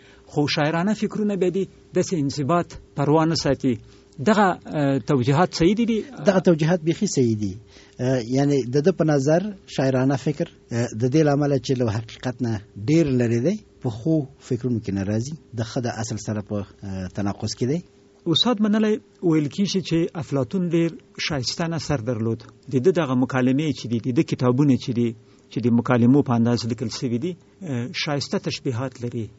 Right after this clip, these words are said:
Speaker 1: چې لولې لکه یوه ادبي ټوټه چې لولې. خو دی بیا له شاعرانو سره وران دی. آیا دا د فلسفې د تاریخ او د ادبیاتو د تاریخ یو طنز نه دی؟ چې هغه تر ټولو شاعر فطرته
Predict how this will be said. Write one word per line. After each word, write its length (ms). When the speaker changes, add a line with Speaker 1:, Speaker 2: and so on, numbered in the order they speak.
Speaker 1:
چې 100
لولې 400
لکه 160
یوه 160
ادبي 260
ټوټه 280
چې 120
لولې. 320
خو 340
دی 280
بیا 220
له 80
شاعرانو 460
سره 220
وران 320
دی. 180
آیا 200
دا 140
د 80
فلسفې 460
د 80
تاریخ 440
او 180
د 80
ادبیاتو 520
د 80
تاریخ 380
یو 140
طنز 400
نه 100
دی؟ 180
چې 60
هغه 140
تر 160
ټولو 380
شاعر 320
فطرته 580